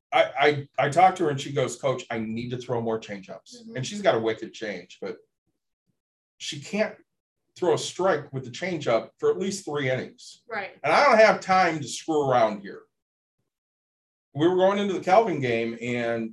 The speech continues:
Speaker 1: she told me, she's like, "I gotta throw 'em. If I throw 'em, they'll get over."
Speaker 2: Yeah.
Speaker 1: So I called way more changeups than I used to. I, I think I called three fastballs that game.
Speaker 2: Mm-hmm.
Speaker 1: Everything else was a screwball or a changeup. And we beat Calvin one nothing.
Speaker 2: For Calvin? Yeah.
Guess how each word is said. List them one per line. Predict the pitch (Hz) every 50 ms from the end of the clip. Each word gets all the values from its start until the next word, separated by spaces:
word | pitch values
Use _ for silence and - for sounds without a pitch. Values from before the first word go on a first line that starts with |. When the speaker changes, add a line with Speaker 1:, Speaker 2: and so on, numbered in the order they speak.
| - _
Speaker 1:
she | - - - - 139 131
told | 160 185 196 180
me, | 131 104
she's | - - 120 117
like, | 113 110 110 -
"I | 113 113
gotta | 117 120 127 131
throw | - - 151 139 101 -
'em. | 92 - - _ _ _ _ -
If | 131 120 -
I | 120 113
throw | 113 - 131 135 151 160 180
'em, | 196 208 202 - _ _ _ _ _ _ -
they'll | 120 117 123
get | 139 143
over." | 139 127 113 - - - - _ _ _ _ _ _ _
Speaker 2:
Yeah. | - 208 196 185 - - _ _ _ _
Speaker 1:
So | - - 160 135
I | 135 135 135
called | - 156 143 139 135 135 131 123 - _
way | 113 113 113 131 151 170
more | 180 180 180 175 165
changeups | - - 170 165 156 151 147 139 127 131 -
than | 151 127
I | 127
used | 127 127 127 123 -
to. | 110
I, | 120 135 139 -
I | - 139
think | 139 - 170 160
I | 156 151
called | - 147 123 - - -
three | 143 151 - -
fastballs | 151 147 139 135 - - 123 113 104 - -
that | 110 101 92 - -
game. | 95 92 90 90 - _ _ _ -
Speaker 2:
Mm-hmm. | - 110 117
Speaker 1:
Everything | 123 135 135 135 131
else | 131 123 117 -
was | 123 110 101
a |
screwball | - - 131 127 113 113 110 104 104
or | 98 87
a | -
changeup. | - 104 101 101 98 90 90 -
And | 107 120
we | 139 147
beat | - 247 - -
Calvin | 202 208 208 160 135 123
one | 127 131 127
nothing. | 127 143 143 -
Speaker 2:
For | -
Calvin? | 247 262 285 294 294 359 359 359 359 339 339 302 294 - _ _ _ _ _ _ _ _ _ _ _
Yeah. | - - 208 190 185